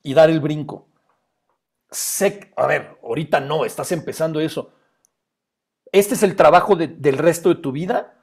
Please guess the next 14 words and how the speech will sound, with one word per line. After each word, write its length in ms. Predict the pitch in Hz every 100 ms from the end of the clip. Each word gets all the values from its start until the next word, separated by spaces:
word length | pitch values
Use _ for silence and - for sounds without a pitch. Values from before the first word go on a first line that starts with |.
| _ _ _
o 140 | 143 139
siempre 420 | - 185 151 170
estarás 460 | 165 147 127 147
abierto 440 | 139 135 147 151 147
a, 60 |
a, 280 | 135 117 - -
a 140 | 127
esas 240 | 151 160
posibilidades 420 | - 151 127 139 -
que 100 | 127
en 100 | 113
algún 200 | 120 131
momento 320 | 127 123 123
lleguen? 300 | 98 -